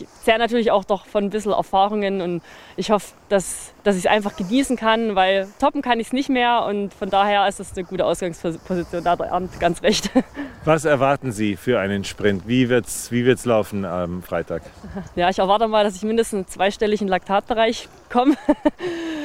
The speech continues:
Speaker 1: Ja, es wird, es wird spannend. Also es ist natürlich auch ein bisschen mit der großen Sägespäne-Runde auch ein bisschen eine Runde, wo man auch mal durch den Windschatten haschen kann, was auch natürlich mit ein bisschen Glück,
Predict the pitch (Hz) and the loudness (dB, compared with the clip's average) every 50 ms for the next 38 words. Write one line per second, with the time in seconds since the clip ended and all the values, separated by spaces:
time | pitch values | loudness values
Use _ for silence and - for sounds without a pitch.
0 | 285 254 202 196 - - 196 190 202 247 277 262 - 226 262 269 - - 233 - | -8 -10 -12 -12 -6 -2 0 2 2 2 0 0 -2 0 0 0 0 -2 -8 -4
1 | 247 240 - - - 214 233 302 302 269 254 226 - 214 208 214 214 214 214 208 | -4 -6 -4 -2 0 0 0 2 0 -2 0 2 2 2 2 2 2 2 2 2
2 | 220 214 - 247 220 - 254 247 240 - - - 226 220 226 214 233 - - 233 | 0 0 -4 -4 -4 -2 -2 -2 0 0 2 2 2 0 -2 -8 -8 -6 -4 -2
3 | 220 202 196 196 190 - 220 226 214 202 - 233 240 233 247 - - 226 226 226 | -2 2 0 0 2 2 0 0 0 0 0 0 0 0 -2 -4 0 0 2 2
4 | 214 214 226 233 220 185 208 208 202 226 214 220 220 208 202 208 226 240 233 233 | 2 0 2 2 2 2 2 2 0 -2 0 2 2 2 2 2 0 0 2 0
5 | 226 208 208 214 214 214 208 214 214 220 208 208 214 208 214 214 208 226 247 - | 0 0 0 0 2 2 2 2 4 2 2 2 2 0 0 0 -2 -2 -2 0
6 | - 233 220 - 214 202 214 214 - 214 202 - 202 214 226 240 240 220 208 - | 0 0 0 0 2 2 2 2 2 2 -4 0 2 2 2 2 2 2 2 2
7 | - - 208 208 220 214 202 - 220 214 214 190 214 208 202 - - - - - | 2 0 0 2 0 -2 -2 -2 -2 -2 -2 -2 -4 -4 -6 -6 -10 -20 -20 -20
8 | - - - - - - 226 208 220 208 - - 240 262 302 | -20 -20 -20 -16 -8 -6 0 2 2 2 2 2 0 0 0